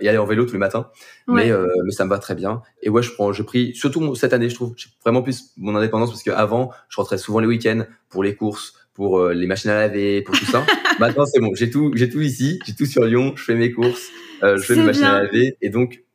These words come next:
Speaker 1: c'est un peu plus d'indépendance. Et C'est vrai que parfois, du coup, ça me manque parce que, du coup, je rentre moins, euh, donc je vois moins mes parents.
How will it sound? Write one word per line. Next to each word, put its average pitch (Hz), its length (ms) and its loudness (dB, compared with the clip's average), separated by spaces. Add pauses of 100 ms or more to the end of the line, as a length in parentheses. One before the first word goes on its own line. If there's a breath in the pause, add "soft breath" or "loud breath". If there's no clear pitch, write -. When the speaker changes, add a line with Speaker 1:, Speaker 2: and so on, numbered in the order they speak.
(140)
Speaker 1:
c'est - 220 2
un 110 80 4
peu 131 80 -4
plus 139 100 -2
d'indépendance. 127 480 0
Et 110 220 0 (300 loud breath)
C'est - 140 -4
vrai 147 80 4
que 151 60 -2
parfois, 143 260 0
du 127 100 0
coup, 147 140 -2
ça 151 160 -2
me 113 60 2
manque 131 180 2
parce 113 120 -4
que, - 80 -6
du 98 100 -6
coup, 139 120 -2
je 113 60 0
rentre 95 180 -4
moins, 123 280 -2 (160)
euh, 90 200 -2
donc 92 180 -8
je 95 60 -10
vois 98 100 2
moins 104 180 0
mes 113 100 0
parents. 113 320 0